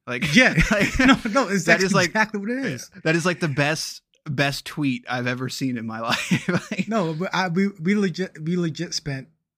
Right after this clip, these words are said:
Speaker 2: a half an hour 'cause she's like, "I, I watched the, uh, no, I've seen this one already." Like, "Did you?" Like, like, "So, so, we-, so we're on Far From Home." Like, "No, no, no, no, no. Like, I didn't see that one yet." Like, like, "But you said you did." Like, you, "But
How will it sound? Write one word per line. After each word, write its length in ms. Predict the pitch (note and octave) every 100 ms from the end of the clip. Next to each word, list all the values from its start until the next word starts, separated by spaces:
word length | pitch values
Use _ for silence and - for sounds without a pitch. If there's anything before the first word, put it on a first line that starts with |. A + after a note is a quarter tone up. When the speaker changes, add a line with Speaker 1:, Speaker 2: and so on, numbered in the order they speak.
| _ _ D3
Speaker 2:
a 40 |
half 300 | C#3 C#3+ C#3
an 100 | C#3
hour 240 | C3 B2 A#2
'cause 100 | B2
she's 160 | B2+
like, 300 | B2 A2+ - -
"I, 240 | B2+ B2+ A2+ _ _ -
I 80 | C#3+
watched 400 | B2+ B2 B2 -
the, 380 | B2+ A#2 A2+ - _ _ _ _ _ _ -
uh, 400 | A2+ G#2 G2 F#2+ _ _ _ _ F#3
no, 80 |
I've 160 | F3+ D#3+
seen 200 | - G3+
this 140 | E3+
one 80 | D3
already." 240 | A#2+ A2+ A#2+
Like, 160 | A#2 _ _ -
"Did 200 | C#3+ F3
you?" 180 | D4+ C#4
Like, 240 | E3+ E3 _ _ _ _ -
like, 260 | D3 C#3+
"So, 180 | - F3 D#3+ - - -
so, 180 | - E3
we-, 120 | E3+ -
so 180 | D3+ F#3+
we're 140 | E3 E3
on 140 | E3+
Far 200 | E3 E3+
From 140 | E3
Home." 160 | G3 E3+
Like, 100 | B2+
"No, 140 | F#3+
no, 120 | G3+ G#3
no, 140 | G#3
no, 200 | G3+ F#3+ A2+
no. 100 | - -
Like, 140 | C#3 - _ _ _ _ _ -
I 80 |
didn't 100 | F3+
see 120 | E3 G3
that 100 | C#3
one 80 |
yet." 160 | C#3+ C#3
Like, 160 | C3+ - - -
like, 200 | D#3+ C3+
"But 200 | F3 E3+
you 80 | D3+
said 180 | G#3 D3
you 60 |
did." 260 | D3 G#3+ C3
Like, 180 | A#2+ B2+
you, 100 | - _
"But 140 | E3